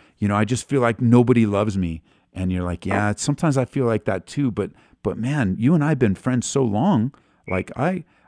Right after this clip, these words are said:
I love you, man. As a man to man, I love you. I love you as a friend. I'm glad God brought you into my," like,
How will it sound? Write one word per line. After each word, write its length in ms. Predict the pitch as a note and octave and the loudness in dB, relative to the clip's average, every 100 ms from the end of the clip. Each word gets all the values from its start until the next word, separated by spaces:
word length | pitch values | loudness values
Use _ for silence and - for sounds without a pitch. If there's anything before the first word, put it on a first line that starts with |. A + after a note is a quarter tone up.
| - | -6
I 160 | D#3 G#3 | 2 4
love 260 | D#3+ G#3 | 4 4
you, 120 | D3+ | 4
man. 220 | F#2+ A2 B2+ | 2 4 2
As 120 | A2 | 2
a 40 | |
man 300 | G#2 A#2+ E3 F3+ | 2 2 4 4
to 60 | |
man, 360 | C#3+ E3+ F3 C3 | 4 2 2 2
I 160 | - F3 | 0 0
love 260 | E3+ G3+ | 4 2
you. 140 | D3 F2+ | 2 0
I 60 | A#2 | 0
love 220 | D#3 D#3+ | 0 2
you 100 | D#3+ | 2
as 80 | B2+ | 2
a 40 | |
friend. 460 | G2+ - C#3 D#3 F#2 | -2 -4 -2 -2 0
I'm 120 | A2 - - | -2 -6 -10
glad 360 | A2 B2 C3+ | -6 -4 -2
God 220 | B2 B2+ A#2+ | -2 -2 0
brought 200 | B2 B2+ | -2 2
you 140 | C3 | 2
into 100 | B2+ | 2
my," 160 | A#2 A2 - - | 0 -4 -10 -6
like, 220 | F#2 G#2 | -4 -4